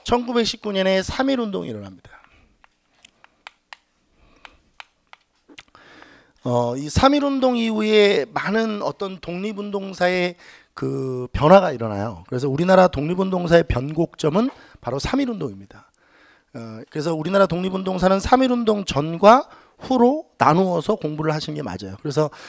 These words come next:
어, 독립운동사 기본 가르치시는 강사들도 삼일운동과 대한민국 임시정부 수립을 놓고 그 전과 후를 보통 공부를 하거든요. 그럼 삼일운동 이후에 어떤 부분이 변화가 되었는가? 이걸 알아를 봐야죠.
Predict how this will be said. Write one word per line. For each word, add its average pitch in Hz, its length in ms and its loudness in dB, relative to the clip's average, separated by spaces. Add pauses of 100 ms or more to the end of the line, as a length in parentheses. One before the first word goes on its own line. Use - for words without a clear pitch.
(220)
어, 135 160 0
독립운동사 226 680 4
기본 208 460 0
가르치시는 202 880 0
강사들도 180 880 0 (260)
삼일운동과 247 840 2
대한민국 185 500 4
임시정부 175 380 -6
수립을 165 280 -6
놓고 220 560 -2 (200)
그 160 220 -8
전과 170 480 -2
후를 208 340 -2
보통 143 460 -8 (300)
공부를 147 300 -6
하거든요. 190 440 -8
그럼 180 180 -12
삼일운동 269 600 -2
이후에 233 460 4 (300)
어떤 302 420 8
부분이 285 320 2
변화가 180 360 4
되었는가? 131 520 -8 (1120)
이걸 233 180 0
알아를 185 280 8
봐야죠. 104 500 -14